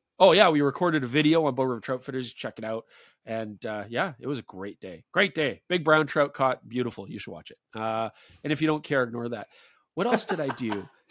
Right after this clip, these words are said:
Speaker 1: You know, I, I haven't had a chance to play a lot of video games lately, and I know you and I have been talking about, uh, that a bit, Jaron, but I've been playing Seven Days to Die. I got back into it. Has anybody been playing that?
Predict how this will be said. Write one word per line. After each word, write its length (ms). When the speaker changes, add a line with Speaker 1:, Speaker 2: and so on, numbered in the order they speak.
Speaker 1:
You 120
know, 280
I, 280
I 60
haven't 260
had 100
a 20
chance 300
to 100
play 180
a 60
lot 180
of 80
video 280
games 360
lately, 480
and 160
I 60
know 140
you 160
and 80
I 80
have 100
been 100
talking 360
about, 320
uh, 280
that 180
a 40
bit, 180
Jaron, 360
but 280
I've 180
been 160
playing 320
Seven 400
Days 320
to 120
Die. 400
I 60
got 260
back 240
into 240
it. 80
Has 100
anybody 180
been 180
playing 260
that? 220